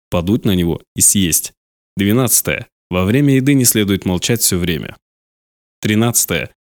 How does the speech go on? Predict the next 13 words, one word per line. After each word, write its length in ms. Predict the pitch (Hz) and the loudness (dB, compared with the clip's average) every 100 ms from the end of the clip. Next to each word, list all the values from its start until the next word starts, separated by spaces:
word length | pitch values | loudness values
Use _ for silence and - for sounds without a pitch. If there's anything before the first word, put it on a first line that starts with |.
| _ - | _ 0
Не 100 | 107 | 2
следует 420 | - 147 139 - | 2 2 2 0
критиковать 560 | 104 117 110 123 110 | -2 -2 0 0 0
еду. 300 | 90 80 60 - _ _ _ _ _ - | -2 -2 -6 -10 _ _ _ _ _ -6
Четырнадцатое. 760 | 104 - 117 98 - 69 67 - | -4 0 0 2 0 -2 -6 -6
Следует 460 | - 110 139 143 135 - | -4 0 2 2 -2 -2
полностью 460 | 139 135 104 90 | 2 2 2 0
очистить 400 | 90 98 - 95 | 0 0 0 -2
посуду 380 | - 87 120 135 | -2 0 0 0
после 360 | - 95 - 92 | 0 0 2 0
еды. 280 | 101 85 - _ _ 104 | 0 -2 -4 _ _ -2
Делая 280 | 101 92 | 2 2
так, 320 | 87 120 143 | 0 -2 -2